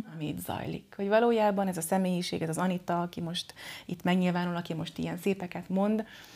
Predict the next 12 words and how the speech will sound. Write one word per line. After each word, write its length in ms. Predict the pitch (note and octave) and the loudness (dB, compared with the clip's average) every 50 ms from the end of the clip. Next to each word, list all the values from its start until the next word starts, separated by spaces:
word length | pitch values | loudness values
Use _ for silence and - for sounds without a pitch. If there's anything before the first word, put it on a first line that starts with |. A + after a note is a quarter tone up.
| - - - - - _ | -20 -20 -20 -20 -12 _
az 120 | - G3 | -6 -2
csak 160 | - - G3 | 0 0 2
egy 120 | G#3 G3 F#3 | 2 2 2
eszköz. 560 | - F3+ F3 - - - D#3+ D#3 E3 - - - - _ _ _ _ _ _ _ _ _ _ _ _ _ - - | 0 -2 -4 -4 -8 -6 -8 -8 -6 -8 -12 -14 -18 _ _ _ _ _ _ _ _ _ _ _ _ _ -14 -6
Az 100 | - F3 | -6 -4
csak 160 | - - G3 | -2 -2 -2
egy 100 | - G3 | 0 2
eszköze 380 | F#3+ G3+ G3+ - - F#3+ F3+ F#3 | 2 2 2 2 0 2 4 4
annak, 240 | F3 F3+ F3+ F3 F3+ | 2 2 0 -2 -4
aki 180 | F3+ F3 F3 F3 | -4 -4 -4 -2
ténylegesen 680 | F3 F3+ E3 E3 D#3+ D#3+ D#3+ E3 F3+ - - F3+ F3 | -2 -2 -2 0 -2 -2 -2 -4 -6 -6 -6 -6 -6
vagyok. 420 | F3 F3 F3 F3 F3 F3+ - - | -6 -4 -6 -6 -8 -10 -14 -20